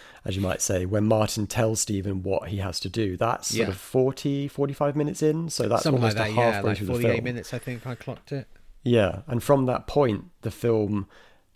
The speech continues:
Speaker 1: literally descends. You know, they go into the basement of the house, which is
Speaker 2: Yeah.
Speaker 1: where Stephen keeps Martin captive, and you, you start to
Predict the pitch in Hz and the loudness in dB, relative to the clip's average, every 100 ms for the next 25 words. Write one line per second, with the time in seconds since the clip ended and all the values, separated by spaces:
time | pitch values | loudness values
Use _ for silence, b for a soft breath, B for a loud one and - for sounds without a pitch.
0 | _ - 110 117 - - 107 98 95 101 | _ -6 2 2 2 -2 0 0 0 -2
1 | - 120 104 87 90 87 - b b - | 2 2 2 -2 -2 -2 -4 b b -4
2 | 104 95 101 113 107 117 120 120 107 90 | -2 0 2 2 2 2 2 0 -4 0
3 | 117 113 - 104 92 - 95 - 101 90 | 0 0 -2 -4 -4 -8 -6 -4 -2 -4
4 | - - 104 92 98 92 90 - - - | -6 -8 -8 -4 0 0 0 -4 -6 -2
5 | 110 101 95 107 - 107 95 - 92 120 | 0 0 -4 -4 -4 -2 -2 -4 -6 -4
6 | - - 98 - - B B B 117 104 | -4 -4 -6 -8 -12 B B B -2 -2
7 | - 113 - 123 107 - - 107 | -2 -4 0 2 2 0 -4 -4